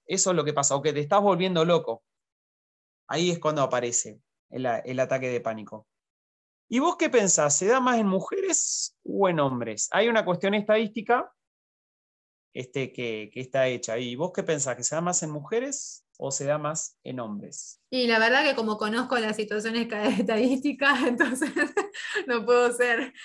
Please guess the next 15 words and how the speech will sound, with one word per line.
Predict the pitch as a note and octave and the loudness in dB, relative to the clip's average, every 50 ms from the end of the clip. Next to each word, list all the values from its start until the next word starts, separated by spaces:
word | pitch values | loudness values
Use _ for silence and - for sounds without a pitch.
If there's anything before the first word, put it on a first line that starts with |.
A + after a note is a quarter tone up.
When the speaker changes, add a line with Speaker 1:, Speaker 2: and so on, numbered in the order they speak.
| - - - | -18 -8 -4
Speaker 2:
no | B3 | -2
es | C4 C4 | -2 -2
una | C4 B3 A#3+ G#3+ | 0 -2 -2 0
cuestión | A3 A3+ B3+ B3 A#3+ A#3+ | 0 0 0 0 0 0
de | A#3+ A#3 | 0 0
que | A#3 A3 G#3+ | 0 -2 -2
piense, | - C4 C4 C4 C4+ C4 C4 C4 D4 C4+ | 0 -2 0 0 0 -2 -2 -4 -6 -8
sino | - G#3+ G3+ G#3 G#3 G3+ | -8 -8 -6 -6 -6 -2
que | G3+ G3 F#3 F#3 F#3 F3+ F3+ | 0 0 2 2 4 2 2
dicen | F#3 G3 G3 G3+ G#3 A3 G#3 | 2 0 -2 -2 -4 -4 -2
que | A3+ G3 | -2 -2
es | G3+ G3 G3 | -2 0 -2
mayor | G3+ F#3+ F#3 F#3+ F#3+ F#3+ - - - G3 G3+ G3+ | -2 -2 -2 -2 -2 -4 -4 -4 -4 -4 -2 0
en | G3+ G3 F3+ F3 F3 F#3 - | 0 0 -2 -2 -4 -8 -8
mujeres. | F3 F3+ F3+ F3+ - G3+ F3+ F3 - - - - - _ | -6 -6 -4 -4 -4 -4 -4 -4 -4 -8 -12 -14 -20 _